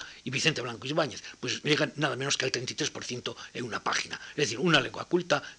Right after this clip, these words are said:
tiene que estar cuajada de cultismos. Y los cultismos han llegado de las formas más sorprendentes. Y las formas más sorprendentes son la tradición eclesiástica. Cómo esa gente de nuestra Edad Media,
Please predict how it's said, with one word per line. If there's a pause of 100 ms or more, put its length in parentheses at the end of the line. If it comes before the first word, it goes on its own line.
tiene
que
estar
cuajada
de
cultismos. (240)
Y
los
cultismos
han
llegado
de
las
formas
más
sorprendentes. (380)
Y
las
formas
más
sorprendentes
son
la
tradición
eclesiástica. (440)
Cómo (100)
esa
gente
de
nuestra
Edad
Media,